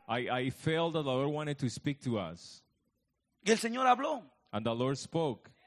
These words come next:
Speaker 2: ¿Alguien me puede decir lo que el Señor habló?
Speaker 1: Can someone tell me what the Lord said?
Speaker 2: Perdón.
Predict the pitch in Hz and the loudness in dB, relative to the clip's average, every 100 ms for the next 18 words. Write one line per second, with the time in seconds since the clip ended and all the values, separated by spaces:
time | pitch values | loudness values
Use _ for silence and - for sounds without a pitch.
0 | - - _ _ _ 220 277 302 269 269 | -20 -20 _ _ _ 8 10 10 8 10
1 | 302 277 262 285 277 - 247 247 240 269 | 10 10 8 8 6 4 2 2 6 10
2 | 247 254 269 240 170 123 127 156 156 165 | 10 12 12 12 8 -2 0 0 2 0
3 | 160 - 170 165 160 151 131 120 123 135 | -2 -2 0 0 0 0 0 0 2 0
4 | 127 - 131 95 76 90 _ _ _ _ | -2 -4 -4 -2 -4 -12 _ _ _ _
5 | _ _ _ _ _ _ _ _ _ _ | _ _ _ _ _ _ _ _ _ _
6 | _ _ _ _ _ _ _ _ _ _ | _ _ _ _ _ _ _ _ _ _
7 | _ _ _ 160 160 196 | _ _ _ -2 2 0